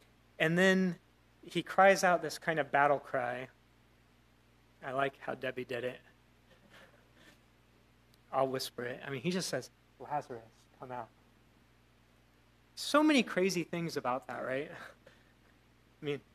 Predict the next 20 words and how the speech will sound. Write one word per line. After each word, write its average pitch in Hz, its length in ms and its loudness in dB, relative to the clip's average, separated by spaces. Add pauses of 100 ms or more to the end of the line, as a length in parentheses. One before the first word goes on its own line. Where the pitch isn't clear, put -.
(180)
dead 196 260 6
people 202 300 0
don't 147 280 -2
hear, 120 480 -2 (460)
first - 300 0
of 127 100 0
all. 123 280 -2 (1900)
Um, 131 340 -6 (1160)
which 170 200 -4
is 147 100 -6
why 160 420 6 (220)
most 147 200 -6
of - 40 -16
the 139 80 -6
time 139 240 -8
we 135 100 -6
don't 131 160 -8
talk - 240 -8
to 131 100 -14
dead 113 160 -12